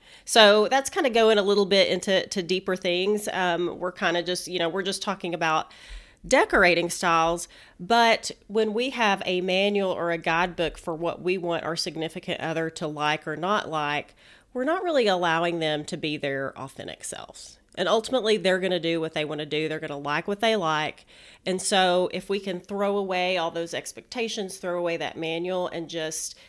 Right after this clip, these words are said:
accept them as they are and hold space for all of their opinions, even if they're different from ours, we're going to be able to work together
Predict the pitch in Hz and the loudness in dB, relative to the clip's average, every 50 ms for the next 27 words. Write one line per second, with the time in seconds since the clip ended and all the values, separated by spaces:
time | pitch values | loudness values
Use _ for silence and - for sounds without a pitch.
0 | _ - 185 - - - 185 180 - - 196 180 175 170 175 170 175 165 - - | _ -16 -12 -8 -4 -2 -2 -2 -2 -4 -4 -2 -2 -2 -2 -2 -2 -4 -2 -4
1 | 143 147 151 151 165 208 208 190 180 - 190 190 185 180 - - - - - 160 | -4 -4 -2 -2 0 0 -2 -2 -4 -4 -2 -2 0 0 -2 -4 -4 -2 0 0
2 | 143 156 180 262 285 - - - 196 175 - - 160 160 175 180 165 185 175 160 | 0 2 0 0 -2 -4 -4 -4 -4 -4 -2 -2 -2 -2 -2 -2 -2 -2 -2 -2
3 | 165 165 - 185 175 175 208 226 240 247 233 - - 180 170 170 180 175 180 175 | -4 -4 -6 -6 -6 -4 -4 -4 -4 -4 -6 -8 -8 -6 -6 -4 -4 -4 -4 -4
4 | - 170 170 165 170 165 - 185 - - - 175 147 - - 151 151 156 160 180 | -6 -6 -6 -6 -6 -8 -8 -10 -10 -8 -10 -10 -8 -8 -6 -6 -4 -4 -4 -4
5 | 208 208 - - - - - - - 165 170 170 165 165 175 170 180 175 170 - | -6 -6 -8 -12 -16 -20 -20 -16 -8 -6 -4 -4 -2 -2 -2 -2 -2 -2 -4 -6
6 | 170 165 170 160 151 147 151 151 156 147 147 - - - 160 151 143 143 139 139 | -6 -6 -6 -6 -6 -6 -8 -8 -6 -6 -8 -8 -8 -8 -8 -6 -6 -4 -4 -4
7 | 143 147 | -6 -6